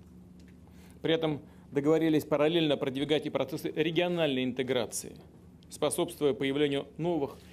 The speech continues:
ёмких рынков, расширению, расширению промышленной кооперации, созданию новых рабочих мест. Обсуждены вопросы взаимодействия стран "Восьмёрки" в борьбе с уклонением от уплаты налогов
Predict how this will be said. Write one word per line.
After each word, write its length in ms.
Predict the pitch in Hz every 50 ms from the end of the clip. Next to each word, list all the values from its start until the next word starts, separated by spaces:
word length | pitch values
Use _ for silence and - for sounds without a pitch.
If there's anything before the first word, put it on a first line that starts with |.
| - - -
ёмких 600 | 127 120 131 170 165 151 135 - 139 127 - -
рынков, 440 | 139 156 180 180 170 170 156 - - - - - -
расширению, 680 | - 139 143 127 - - 165 160 165 170 151 139 135 139 - -
расширению 520 | 143 135 139 - - 160 160 147 147 135
промышленной 640 | 117 - 151 156 165 170 151 - - 139 135 131 127
кооперации, 840 | 127 - 131 123 - 139 131 147 156 170 160 - - 156 143 135 - - - - -
созданию 500 | - - 143 135 123 135 165 170 151 135
новых 320 | 131 139 143 151 143 - -
рабочих 440 | 120 113 110 117 113 - 117 - 117
мест. 300 | 110 110 110 - - - - - - - - - - - - - - - - - - - - - - -
Обсуждены 560 | 151 - - - 165 139 147 190 196 202 185
вопросы 600 | 170 160 160 170 170 165 160 - 160 156 151 -
взаимодействия 720 | 135 120 147 147 147 151 156 156 175 165 165 - 147 143 127
стран 280 | - - 147 147 139
"Восьмёрки" 460 | 139 139 - - 156 156 147 123 131
в 100 | 127 117
борьбе 480 | 123 131 131 131 127 135 143 143 139 143
с 120 | - -
уклонением 600 | - 165 156 151 143 139 147 151 147 143 139 139 -
от 140 | 156 143 -
уплаты 380 | 156 139 - 147 147 143 151 156
налогов 640 | 160 170 180 175 160 151 143 131 127 135 127 -